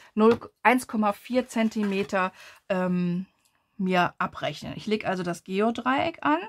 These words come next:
und bei eins Komma vier Zentimetern, das ist hier, mache ich mir eine kleine Markierung,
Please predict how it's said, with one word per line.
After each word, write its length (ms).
und 180
bei 300
eins 380
Komma 260
vier 260
Zentimetern, 1080
das 220
ist 220
hier, 300
mache 240
ich 120
mir 100
eine 200
kleine 540
Markierung, 680